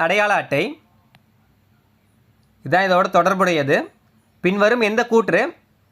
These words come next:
என் ஏ பல்கிவாலாவோடு தொடர்புடையது அப்படின்னு கேட்டிருக்காங்க. முகவுரை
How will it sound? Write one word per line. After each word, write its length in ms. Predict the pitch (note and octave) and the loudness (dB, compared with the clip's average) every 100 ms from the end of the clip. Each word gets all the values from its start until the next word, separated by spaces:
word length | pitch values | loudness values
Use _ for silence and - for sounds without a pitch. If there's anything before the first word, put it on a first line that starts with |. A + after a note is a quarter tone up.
| _ | _
என் 240 | D3+ G3 B3+ | -2 0 0
ஏ 120 | C4+ | 0
பல்கிவாலாவோடு 920 | C4+ G3+ A#3+ C#4 B3+ A3 G#3+ F#3 D#3 A#3 D#4+ _ _ _ _ | 0 -2 0 0 2 2 2 2 2 0 -4 _ _ _ _
தொடர்புடையது 600 | G3 C4 B3 B3+ A3+ G3+ | 0 2 0 0 2 2
அப்படின்னு 280 | G#3+ G3+ G#3+ | 0 -2 -4
கேட்டிருக்காங்க. 420 | G3+ G#3 F#3+ D#3+ A3+ F#4 _ _ _ _ _ | -4 0 0 0 -2 -4 _ _ _ _ _
முகவுரை 500 | D3 F3 B3+ A#3+ F#3 | -2 2 4 4 2